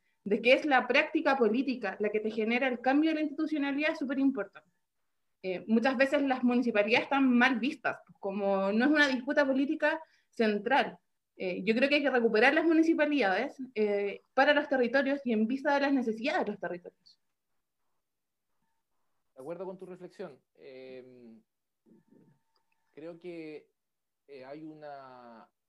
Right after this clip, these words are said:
Speaker 2: posibilidad muy grande a partir del cuadro que se genera post dieciocho de octubre. Toda esta, eh, irrupción de asambleas y cabildos autoconvocados en distintos puntos del país constituyen una fuerza creativa,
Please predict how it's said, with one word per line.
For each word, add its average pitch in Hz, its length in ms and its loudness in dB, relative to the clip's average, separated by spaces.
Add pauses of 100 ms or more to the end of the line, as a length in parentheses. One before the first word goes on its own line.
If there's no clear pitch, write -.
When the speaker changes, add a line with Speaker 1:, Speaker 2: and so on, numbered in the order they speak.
(600)
Speaker 2:
posibilidad 135 640 -18
muy 147 200 -18
grande 156 580 -18
a 123 100 -20
partir 143 420 -20
del 131 720 -16
cuadro 147 400 -8
que 135 80 -20
se 135 120 -20
genera 139 440 -16
post 139 180 -20
dieciocho 147 360 -20
de 143 60 -18
octubre. 147 580 -20 (720)
Toda 165 140 -10
esta, 165 720 -14 (300)
eh, 120 420 -18
irrupción 139 520 -16
de 160 60 -14
asambleas 147 600 -18
y 143 60 -20
cabildos 143 480 -18
autoconvocados 139 880 -14
en 117 240 -20
distintos 135 520 -20
puntos 147 300 -20
del 135 140 -20
país 135 420 -18 (800)
constituyen 151 560 -14
una 151 160 -16
fuerza 175 400 -10
creativa, 151 640 -14